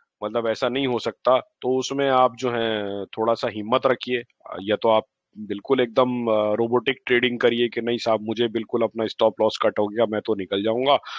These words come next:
और अगर आपको, अ, नहीं लगता है कि हाँ कंपनी अच्छी है, ऐसा नहीं हो सकता है, तो आप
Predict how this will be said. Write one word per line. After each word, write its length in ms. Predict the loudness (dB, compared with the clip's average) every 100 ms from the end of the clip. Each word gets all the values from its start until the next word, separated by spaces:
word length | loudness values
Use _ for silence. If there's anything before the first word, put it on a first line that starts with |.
| -12 -14 -2
और 140 | 2
अगर 520 | 4 4 4 2 0
आपको, 500 | -2 -2 0 4 4
अ, 400 | 2 -2 -4 -4 0
नहीं 160 | 2 2
लगता 320 | 2 4 6
है 100 | 4
कि 120 | 2
हाँ 180 | -2 -4
कंपनी 440 | -4 -6 -6 -6
अच्छी 300 | -8 -8 -6
है, 220 | 0 0 0 -6 -16 -6
ऐसा 220 | -2 0
नहीं 200 | 0 2
हो 100 | 2
सकता 300 | 2 -2 2
है, 60 | 2
तो 100 | 4
आप 100 | 0